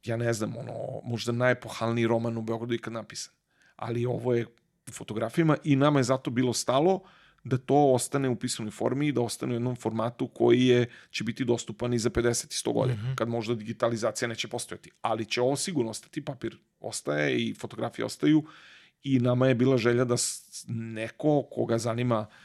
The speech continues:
Speaker 1: to šta se u ovom, ovom Beogradu, a posledično i celoj zemlji dešavalo u, u toj najuzbudljivijoj dekadi dvadesetog veka, neko za ovu knjigu može da apsolutno tu sliku sklopi.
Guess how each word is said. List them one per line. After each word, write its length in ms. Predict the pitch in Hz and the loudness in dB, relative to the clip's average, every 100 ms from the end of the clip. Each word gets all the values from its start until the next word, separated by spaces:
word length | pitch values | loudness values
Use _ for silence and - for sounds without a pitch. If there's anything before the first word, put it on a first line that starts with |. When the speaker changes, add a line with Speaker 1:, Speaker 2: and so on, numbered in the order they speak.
| - - | -16 -4
Speaker 1:
to 120 | 117 | -2
šta 200 | - 123 | 2 2
se 160 | - | 4
u 60 | 117 | 2
ovom, 220 | 117 117 | 2 -2
ovom 200 | - 117 | -2 -2
Beogradu, 520 | 113 110 127 127 123 - _ - | 0 0 0 2 0 -2 _ -12
a 120 | 165 _ _ _ _ _ _ _ - | -12 _ _ _ _ _ _ _ -16
posledično 520 | - - 127 - 120 | -10 -4 -4 -2 -4
i 60 | |
celoj 260 | 120 123 123 | -2 0 2
zemlji 260 | 110 120 110 | 2 2 0
dešavalo 440 | 104 110 120 113 | 0 2 2 2
u, 80 | 110 - | 0 -10
u 80 | 131 | -10
toj 340 | - 120 113 - | 2 4 4 2
najuzbudljivijoj 840 | 117 117 123 117 101 110 113 117 113 | -8 -2 0 0 -2 0 2 4 2
dekadi 480 | 110 110 110 107 104 | 0 -4 -2 -2 -4
dvadesetog 480 | 107 110 107 107 | -6 -6 -6 -6
veka, 300 | 107 107 131 120 - - _ - | -6 -2 -4 -4 -12 -20 _ -16
neko 200 | - 104 | -10 -2
za 80 | 113 | -2
ovu 80 | |
knjigu 320 | 113 110 113 120 | -2 -4 -2 -2
može 240 | 117 107 | -2 -4
da 100 | 117 | -6
apsolutno 420 | - 110 110 113 | -6 -6 -6 -8
tu 120 | - | -12
sliku 260 | - 95 - | -14 -14 -14
sklopi. 320 | - - - | -18 -18 -18